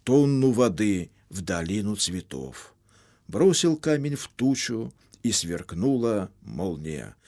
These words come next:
и загремел гром, и пролился дождик на землю, тюльпаны напоить. Проснулся малыш, похожий на тебя, в своей кроватке.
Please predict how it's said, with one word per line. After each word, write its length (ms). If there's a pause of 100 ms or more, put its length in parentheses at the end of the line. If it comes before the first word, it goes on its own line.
(160)
и 120
загремел 800
гром, 600 (460)
и 100
пролился 1120 (140)
дождик 640
на 120
землю, 600 (220)
тюльпаны 800
напоить. 800 (2750)
Проснулся 840
малыш, 760 (180)
похожий 540
на 160
тебя, 560
в 40
своей 460
кроватке. 760